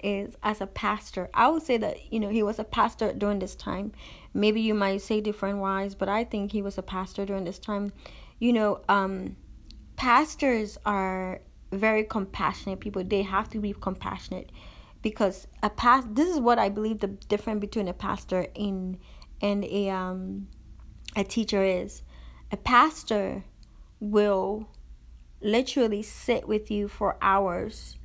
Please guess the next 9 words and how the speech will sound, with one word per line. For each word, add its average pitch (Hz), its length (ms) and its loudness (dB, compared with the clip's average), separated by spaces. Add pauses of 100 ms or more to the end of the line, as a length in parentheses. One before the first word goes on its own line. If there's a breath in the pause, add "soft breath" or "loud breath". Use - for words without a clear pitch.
(360)
while 208 220 4
you 214 160 0
cry 196 460 2
and 208 340 -4
you 208 140 -2
talk 208 340 -2
about 196 280 -2
your 202 100 -2
issues - 760 -6